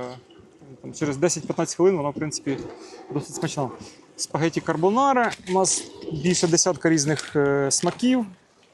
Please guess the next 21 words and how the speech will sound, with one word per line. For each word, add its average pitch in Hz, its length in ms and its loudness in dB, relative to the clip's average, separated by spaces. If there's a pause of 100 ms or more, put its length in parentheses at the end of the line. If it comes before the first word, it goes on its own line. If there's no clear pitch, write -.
(300)
Вон, 156 280 -6
риба 165 340 4
і 151 480 6 (360)
картопля 165 520 4
в, 139 220 2
е, 147 560 4 (340)
соусі 160 440 2
з - 40 -2
петрушки 226 580 2 (840)
і - 20 -14
так 160 180 0
далі. 151 260 2 (560)
Там 135 200 -8
різні 156 500 2
вермішелі, 170 1000 2
пасти, 170 840 2
макарони 170 840 2
і 147 40 2
так 147 180 -2
далі. 139 280 2 (280)
Е, 127 300 -12